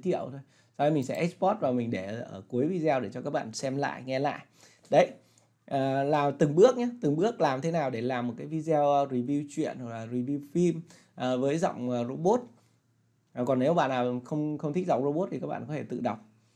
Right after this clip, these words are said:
Tự đọc thì như này, ví dụ, ngoài ra tự đọc thì các bạn để ảnh vào đây.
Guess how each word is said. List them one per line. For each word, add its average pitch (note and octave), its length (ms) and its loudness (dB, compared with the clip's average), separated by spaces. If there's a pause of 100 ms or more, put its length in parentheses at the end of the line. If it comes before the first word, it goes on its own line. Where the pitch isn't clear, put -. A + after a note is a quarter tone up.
(160)
Tự D#3+ 120 4
đọc C#3+ 200 6
thì C#3 100 0
như C#3 160 -2
này, C3+ 200 -2 (120)
ví D3+ 140 0
dụ, D3 200 -14
ngoài C3 340 -2
ra C#3+ 200 4 (100)
tự - 120 -6
đọc C3 220 0
thì B2 100 -4
các D#3 100 -4
bạn D#3 260 -2
để G2+ 280 -6
ảnh G#2 220 -10
vào B2+ 80 -4
đây. C#3+ 180 2